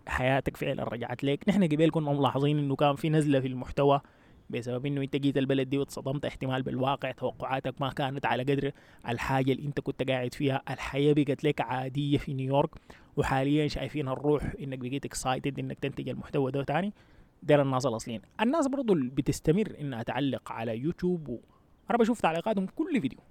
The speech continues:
بشوفه تاني وتالت. ديل خليهم على جنبه، ديل الناس الأصليين. الحاجة اللي أنا داير أتكلم عنها إنه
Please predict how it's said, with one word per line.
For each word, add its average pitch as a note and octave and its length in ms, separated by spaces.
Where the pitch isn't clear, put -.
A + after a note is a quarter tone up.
بشوفه E3+ 340
تاني F#3 360
وتالت. C#3+ 580
ديل D#3+ 200
خليهم C3+ 320
على A2+ 160
جنبه، A2+ 240
ديل C#3+ 120
الناس C3+ 280
الأصليين. A#2 420
الحاجة F#3 240
اللي F#3+ 100
أنا F#3+ 80
داير F3+ 160
أتكلم E3 320
عنها D#3 320
إنه D#3+ 260